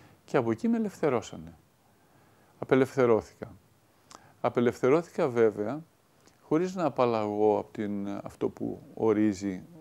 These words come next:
ο ποινικός κώδικας, ο στρατιωτικός ποινικός κώδικας, ε, την υποχρέωση της στρατιωτικής θητείας, και έτσι μου δώσανε φύλλο πορείας. Να πάω να παρουσιαστώ στη Δράμα και πάλι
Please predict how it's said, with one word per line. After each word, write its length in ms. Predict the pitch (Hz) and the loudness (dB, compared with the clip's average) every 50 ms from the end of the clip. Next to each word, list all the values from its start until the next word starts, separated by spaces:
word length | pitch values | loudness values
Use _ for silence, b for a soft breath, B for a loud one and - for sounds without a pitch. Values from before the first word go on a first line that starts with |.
| 156 160 | -16 -14
ο 80 | - | -12
ποινικός 500 | - - 113 110 - - - - - - | -8 -8 -8 -8 -8 -8 -6 -6 -6 -6
κώδικας, 560 | - - 113 110 104 - 104 101 107 104 - - | -6 -6 -6 -4 -4 -4 -4 -4 -6 -6 -6 -6
ο 20 | |
στρατιωτικός 640 | - 113 107 104 95 104 92 - 101 98 92 - | -2 -2 -2 0 -2 -4 -6 -4 -4 -4 -4 -6
ποινικός 320 | - - 98 92 101 101 - | -12 -10 -8 -8 -8 -8 -6
κώδικας, 580 | - 107 101 95 92 - 104 95 - - - | -6 -6 -4 -4 -6 -8 -8 -10 -10 -10 -6
ε, 380 | - 57 52 52 53 53 53 53 - 92 - - B B B B B B B B | -4 -4 -4 -4 -6 -8 -8 -10 -12 -14 -16 -20 B B B B B B B B
την 380 | - 110 110 110 104 104 101 104 | -6 -4 -2 -2 -2 -2 -2 -4
υποχρέωση 720 | 110 - - 104 95 - - 110 110 107 95 - - - 104 | -6 -6 -4 -4 -4 -2 -2 0 0 0 -2 -4 -8 -12 -12
της 80 | - | -10
στρατιωτικής 400 | - - - 92 90 104 104 92 | -8 -8 -8 -8 -6 -6 -8 -8
θητείας, 580 | - - 95 - - 123 135 165 190 190 - - _ B B B B B B B B B B B B B B B B _ | -8 -12 -14 -10 -6 -4 -4 -4 -4 -8 -12 -16 _ B B B B B B B B B B B B B B B B _
και 480 | - - - 165 147 143 139 139 139 147 | -10 -2 2 4 6 8 8 8 8 8
έτσι 200 | 165 170 - 190 | 6 4 0 -2
μου 120 | 185 160 | -2 0
δώσανε 340 | 151 170 175 - 190 175 165 | 0 0 -2 -2 -4 -4 -4
φύλλο 300 | 147 - 190 180 185 165 | -4 -4 -4 -2 -2 -2
πορείας. 600 | 151 - 135 131 120 107 90 80 78 76 - - _ _ _ _ _ _ _ _ _ _ - | 0 0 2 2 2 0 -2 -4 -8 -16 -20 -20 _ _ _ _ _ _ _ _ _ _ -6
Να 140 | 117 113 | -6 -4
πάω 220 | 104 - 143 156 160 | -2 0 -2 -2 -2
να 140 | 160 156 147 | -2 -6 -4
παρουσιαστώ 840 | 131 127 117 113 - - 117 110 104 - - - - - 196 196 - _ B B B B B B B B B - | -2 -2 -2 -2 -4 -2 -2 -2 -2 -2 -4 -10 -8 -8 -8 -10 -14 _ B B B B B B B B B -18
στη 220 | - - 131 120 | -8 -4 -2 -2
Δράμα 460 | 107 107 117 127 147 170 185 190 196 | 2 4 4 4 4 2 0 -6 -8
και 160 | 180 - 135 | -6 -4 -4
πάλι 500 | 110 - 127 135 160 170 180 196 196 180 | 0 2 4 4 4 4 0 -4 -8 -10